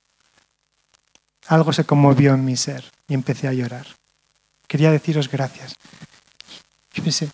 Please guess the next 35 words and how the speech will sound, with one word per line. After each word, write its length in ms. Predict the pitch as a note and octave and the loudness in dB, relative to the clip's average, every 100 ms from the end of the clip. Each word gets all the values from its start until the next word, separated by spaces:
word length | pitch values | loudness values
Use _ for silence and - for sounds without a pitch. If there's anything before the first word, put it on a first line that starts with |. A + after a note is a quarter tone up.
| _ | _
"Si 160 | - B2+ | -12 -8
solo 200 | F3+ A3 | -2 0
estábamos 440 | - G3+ F#3+ F3 | 4 6 8 6
orando". 400 | D3+ A3+ A3 E3+ | 4 6 6 4
<laughs> 1600 | - - - - - - _ _ _ _ _ _ _ - - - | -2 -10 -10 -10 -10 -20 _ _ _ _ _ _ _ -20 -20 -4
Sí, 340 | - F3+ D3+ A#2+ - - - - _ _ _ - | 4 6 6 4 -10 -20 -20 -20 _ _ _ 0
quizá 300 | E3+ F3+ E3+ | 4 4 4
tú 100 | F3+ | 6
piensas 320 | G3 E3+ E3 | 6 6 4
que 100 | E3 | 4
solo 260 | - E3 D#3 | 6 6 6
estás 280 | - C#3 | 4 0
orando, 420 | C#3+ C3 C#3 C3 B2+ _ _ _ _ _ _ _ _ _ | 0 -2 -2 -2 -6 _ _ _ _ _ _ _ _ _
pero 140 | D3+ | 6
a 20 | |
lo 60 | D3+ | 8
mejor 220 | D3+ E3+ | 8 6
el 60 | D#3+ | 6
reino 240 | D#3 D#3 | 6 8
de 80 | D3 | 8
lo-, 120 | C#3 | 6
de 220 | C#3 D#3 | 2 0
las 160 | C#3+ B2 | 0 0
tinieblas 720 | - C#3+ D3 C#3+ C3 B2+ - _ _ _ _ _ - - | 0 2 4 4 0 -4 -10 _ _ _ _ _ -12 -8
está 220 | - B2+ | 2 6
huyendo. 480 | A#2+ A#2 A2 A2 - - _ _ _ _ _ _ _ _ _ _ - - | 6 4 0 -4 -10 -16 _ _ _ _ _ _ _ _ _ _ -14 4
A 80 | D3 | 8
lo 120 | C#3+ | 10
mejor 300 | D3 - E3+ | 8 8 6
la 100 | D#3 | 6
fe 160 | - | 8
de 100 | E3 | 8
alguien 220 | D#3 D3+ D3 | 8 8 8
está 180 | - | 8
aumentando. 720 | D#3 D#3+ C#3+ C3 C#3 C3+ B2 | 8 10 8 8 6 4 2